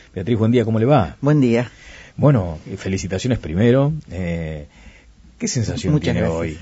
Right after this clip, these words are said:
Speaker 1: La de, mm, bueno, qué compromiso, ¿eh? Qué expectativa enorme se debe haber generado por estos cambios, por ejemplo.
Speaker 2: Sí, pero digo,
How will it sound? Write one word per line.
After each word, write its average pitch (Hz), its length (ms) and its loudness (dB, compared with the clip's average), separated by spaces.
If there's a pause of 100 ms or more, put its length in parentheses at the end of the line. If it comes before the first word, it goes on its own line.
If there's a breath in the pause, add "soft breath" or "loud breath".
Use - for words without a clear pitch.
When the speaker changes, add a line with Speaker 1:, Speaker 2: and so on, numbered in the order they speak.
(120)
Speaker 1:
La 92 220 0
de, 98 280 0
mm, 139 460 -6
bueno, 139 340 -6
qué 151 120 -4
compromiso, 120 760 0
¿eh? 143 140 0
Qué 139 180 -2
expectativa 123 760 0
enorme 156 320 2
se 107 100 -4
debe 120 180 2
haber 127 180 4
generado 123 440 0
por - 120 0
estos - 180 -4
cambios, 143 400 -2
por - 100 -10
ejemplo. - 380 -4 (160)
Speaker 2:
Sí, 180 340 -4 (240)
pero 175 240 4
digo, 175 600 2